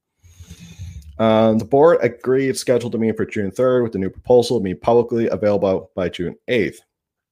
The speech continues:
Uh, it goes on to talk more about it. The decision followed a series of presentations by representatives of employers and workers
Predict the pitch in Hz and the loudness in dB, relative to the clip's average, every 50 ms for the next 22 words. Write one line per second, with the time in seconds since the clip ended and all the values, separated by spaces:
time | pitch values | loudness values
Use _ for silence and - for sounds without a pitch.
0 | _ _ _ _ _ _ _ _ _ - - 98 98 98 95 - 104 98 92 - | _ _ _ _ _ _ _ _ _ -12 -8 -8 -6 -6 -4 -2 -2 -2 -2 -4
1 | - 95 95 87 - 85 - - - - 117 113 107 - - - 98 98 104 107 | -6 -6 -6 -6 -8 -10 -10 -8 -2 2 2 2 2 0 -4 -6 -2 0 2 2
2 | 107 - 90 87 104 101 104 107 104 - - 101 95 107 - - 165 180 - 185 | 0 0 0 0 2 2 2 2 0 -2 -4 -8 -8 -8 -6 -4 -4 -4 -2 -4
3 | 165 156 - - 139 139 143 143 139 - - 113 110 107 - - 135 135 139 131 | -6 -2 0 2 4 4 4 4 2 0 -2 -4 -4 -4 -2 -2 0 0 0 0
4 | 127 120 - 123 123 117 120 113 - 117 113 107 - 110 - - 101 101 104 107 | -4 -6 -6 -6 -6 -6 -6 -6 -4 -4 -4 -4 -6 -6 -4 -2 -2 0 0 -2
5 | 104 - 101 - - 110 107 107 107 107 101 - - 98 90 87 82 - - 120 | -2 -4 -6 -6 -4 -2 -2 0 0 -2 -2 -6 -8 -8 -8 -8 -6 0 4 4
6 | 120 120 113 110 - 98 95 95 110 113 110 - 110 107 101 | 4 4 4 0 -2 -6 -4 -2 -2 -2 0 0 -2 -2 -2